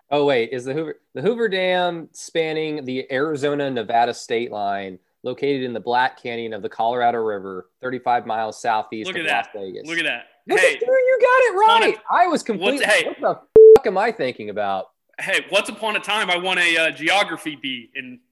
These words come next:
Speaker 2: fifth grade. Went to, uh, state, almost won state. There you go.
Speaker 1: Keegan, I'm so proud of you. I'm gonna put that on the fridge. That
Speaker 2: You
Speaker 1: is a
Speaker 2: should,
Speaker 1: gr-,
Speaker 2: and
Speaker 1: that
Speaker 2: you
Speaker 1: is
Speaker 2: should
Speaker 1: a
Speaker 2: send me a gold star.
Speaker 1: That is a great,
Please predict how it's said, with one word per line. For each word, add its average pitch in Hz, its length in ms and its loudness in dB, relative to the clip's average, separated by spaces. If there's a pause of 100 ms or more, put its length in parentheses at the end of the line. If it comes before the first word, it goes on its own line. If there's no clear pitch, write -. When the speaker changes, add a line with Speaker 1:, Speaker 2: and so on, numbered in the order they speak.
(120)
Speaker 2:
fifth 175 200 -4
grade. 160 280 -6 (360)
Went 165 200 -10
to, 160 280 -6
uh, 151 240 0
state, 170 420 -2
almost 156 300 -12
won 160 140 -10
state. 143 280 -4 (460)
There 135 100 -10
you 147 100 -6
go. 135 120 -4 (400)
Speaker 1:
Keegan, 151 240 -4
I'm 139 380 -4
so 135 160 -8
proud 120 280 -4
of 120 60 -4
you. 120 80 -4
I'm 117 60 -8
gonna 113 100 -10
put 110 220 -12
that 107 120 -4
on 104 80 -8
the 101 80 -14
fridge. 95 540 -14 (580)
That 117 120 -10
Speaker 2:
You - 40 -6
Speaker 1:
is - 80 -8
a 262 60 -2
Speaker 2:
should, 175 80 -2
Speaker 1:
gr-, 110 40 -8 (240)
Speaker 2:
and 151 100 -8
Speaker 1:
that - 40 -8
Speaker 2:
you 123 60 -8
Speaker 1:
is 107 60 -8
Speaker 2:
should 156 100 -8
Speaker 1:
a - 40 -14
Speaker 2:
send 180 160 -6
me 165 100 -4
a 156 40 -6
gold 165 320 -8
star. 131 300 -10 (360)
Speaker 1:
That 127 140 -2
is 113 160 -6
a 110 80 -8
great, 117 520 -4